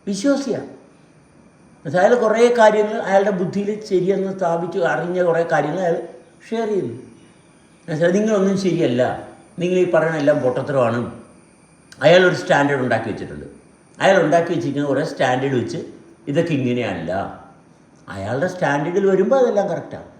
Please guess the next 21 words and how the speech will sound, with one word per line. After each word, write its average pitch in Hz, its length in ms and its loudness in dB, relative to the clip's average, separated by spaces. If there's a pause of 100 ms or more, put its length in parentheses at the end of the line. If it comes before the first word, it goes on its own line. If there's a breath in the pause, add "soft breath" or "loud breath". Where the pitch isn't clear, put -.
(120)
എന്നിട്ട് 123 220 -4
എന്താ 139 200 -4
കാര്യം? 165 360 -4
അതുകൊണ്ട് 156 220 0
നമ്മൾ 175 200 0
നിലനിൽക്കുമോ? 165 640 -4 (600)
ഇല്ല. 196 280 -10 (1700)
ഇതെല്ലാം 240 580 4
ഈഗോ, 185 380 4
അഹങ്കാരത്തിൻ്റെ 185 920 2
ഭാഗത്തു 135 460 -6
നിന്നുണ്ടാകുന്നതാണ്. 82 600 -12 (480 soft breath)
നമുക്ക് 208 280 0
ഒരുമിച്ച് 185 460 2
ജീവിക്കണം. 131 720 -6 (1080)
ഏ? 147 40 -6
രവിചന്ദ്രൻ 214 880 2
അടക്കം 202 420 2
ഉൾപ്പെടെ 226 640 -2 (340)
നമ്മൾ 226 220 0
ജീവിക്കണം 226 560 -6